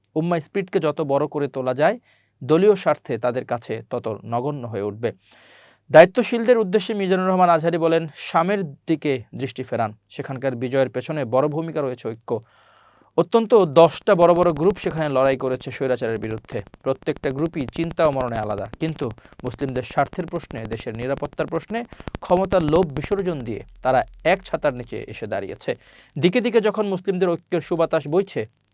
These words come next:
তখন আমার মাতৃভূমিতে কেন ভেদাভেদের কালো ছায়া?" তাবলিগের সাথী ভাইদের বলবো, আল্লাহর ওয়াস্তে সংযত হন, আল্লাহকে ভয় করুন। মুসলিম ভাইদের রক্ত ঝরানো আর যাই হোক, নবীজির উম্মতের বৈশিষ্ট্য হতে পারে না, ওটা স্রেফ আসাবিয়াত তথা দলবাজি।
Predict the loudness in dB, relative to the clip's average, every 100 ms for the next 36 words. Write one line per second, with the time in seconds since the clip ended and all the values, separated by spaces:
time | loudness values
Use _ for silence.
0 | 2 2 4 4 4 4 0 0 -4 -2
1 | -4 -2 -2 -2 -4 -2 -2 -2 -6 -10
2 | _ -4 -4 -6 -4 -4 -8 _ _ 0
3 | 0 -4 -2 -4 -2 -6 -4 0 0 2
4 | -2 -4 -20 -8 4 4 6 4 4 0
5 | -4 -4 -4 -2 -8 -10 -10 -10 -10 _
6 | -8 -4 -4 -4 -6 -4 -4 0 0 -2
7 | -12 -20 _ -4 -4 -2 -4 0 0 2
8 | 0 2 2 2 _ -2 2 2 4 2
9 | 2 -2 _ -2 2 2 2 -6 -6 _
10 | _ -6 -6 -2 -4 -4 -6 -4 -4 -6
11 | -6 -8 -14 -16 -14 -8 -8 -8 -12 -18
12 | _ _ 0 0 0 -4 -4 -10 _ _
13 | _ -4 0 0 0 0 0 -4 -2 -4
14 | -4 _ -4 -2 0 0 -4